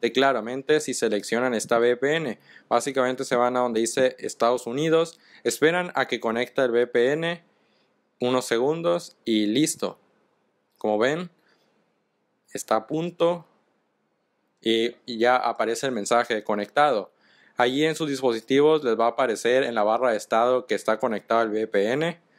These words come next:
Como pueden ver, allí está el logo pequeño. Y ustedes pueden seleccionar una infinidad de V P Ns si pagan la versión premium, todavía aún más, muchísimo más. Esa función la pueden activar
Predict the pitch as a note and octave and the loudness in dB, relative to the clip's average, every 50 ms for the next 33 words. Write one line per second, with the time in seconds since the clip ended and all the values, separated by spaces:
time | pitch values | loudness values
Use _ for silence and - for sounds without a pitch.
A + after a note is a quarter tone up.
0 | _ _ _ - G#2+ G#2+ G2+ G2 - A2+ A#2+ A#2+ A#2 A#2 A#2 A#2+ B2 B2+ - - | _ _ _ -2 0 0 0 0 0 0 0 0 -2 0 0 0 0 0 -2 -2
1 | G#2+ G2 F#2+ G2 G2+ G#2+ G#2+ - - A2+ G#2+ G#2+ G2+ G2 - _ G#2+ G#2 G#2 G#2+ | -2 -2 -2 -4 -6 -8 -8 -4 -2 0 0 0 -2 -4 -8 _ 0 0 0 0
2 | G#2 G#2 - G2 F#2+ - C3 C#3+ D3+ E3 E3+ F3+ F3 _ _ _ _ _ _ - | -2 -4 -4 -4 -2 0 0 0 0 -2 -4 -4 -6 _ _ _ _ _ _ -20
3 | - _ - - _ _ _ - A#2+ B2+ C3 C#3 D3 D3 C#3 - E3+ F3+ F#3 F3+ | -20 _ -20 -20 _ _ _ 2 2 4 2 2 0 -2 0 0 0 0 0 0
4 | - F#3+ F#3 F#3 E3 F3 F3 E3 E3 - C3+ C3+ D3 D#3 D#3+ D#3+ D#3+ D#3+ D#3 - | -2 -2 -2 -2 -2 -2 -2 -2 -2 -2 0 0 2 0 0 0 -2 -4 -4 -4
5 | - C3+ B2 A#2 A2 B2 C3+ C#3+ C#3+ C#3 C3 A#2+ A2 A2+ A#2+ B2 A#2 - B2 A2+ | -4 -2 0 2 2 4 4 2 0 -2 -4 -2 0 2 0 0 0 0 0 0
6 | A#2+ B2+ C3+ C#3+ D3 C#3 - A2 F#2 - A2 A2+ A#2+ A#2+ A#2+ A2 G#2+ G2+ G2 G2 | 0 0 -2 -4 -4 -4 -4 -6 0 0 0 0 2 0 -2 -2 -2 -2 -2 -4
7 | - A#2 A2+ A2 - A2+ A2+ A#2+ B2 B2+ B2+ C3 C3 C3 _ _ _ _ _ _ | -6 -8 -6 -4 -2 -2 -2 -2 -2 -4 -4 -6 -6 -10 _ _ _ _ _ _
8 | - B2 A#2+ A#2 B2 C3+ C3+ C3+ C3+ - - A2 A2 A2 A#2 A2+ G#2+ A2 A2 B2+ | 2 2 2 4 2 0 0 -2 -4 -2 -2 0 0 0 0 -2 -2 -2 0 -2
9 | D#3 D#3+ - - - - G#2+ G2+ - - - E3 E3+ - D#3+ C3 A2 G2 F#2+ G2 | -2 -2 -6 -12 -14 -12 -12 -12 -10 -6 -4 -4 -4 -2 -2 -2 -2 -2 -4 -2
10 | A2+ C3+ E3 E3+ - - - _ _ _ _ _ _ _ _ _ _ _ _ _ | -2 -2 -2 -2 -6 -12 -20 _ _ _ _ _ _ _ _ _ _ _ _ _
11 | _ - _ - - - - - - _ C#3 D3 C#3 F3 E3 D#3 C#3+ C3+ - D#3 | _ -20 _ -20 -20 -20 -20 -20 -4 _ -2 0 2 2 0 0 -2 -2 0 2
12 | D3+ D#3+ E3 D#3 C3+ B2 - C3+ C#3 C#3+ D3+ D#3 D#3+ D#3 - B2+ A#2+ A#2+ - - | 2 2 2 2 0 0 0 0 0 2 0 0 -2 -2 -2 -2 -2 -2 -4 -2
13 | A#2 A2+ A2+ B2 C#3 D3 D#3 - | 0 2 4 4 4 2 2 -2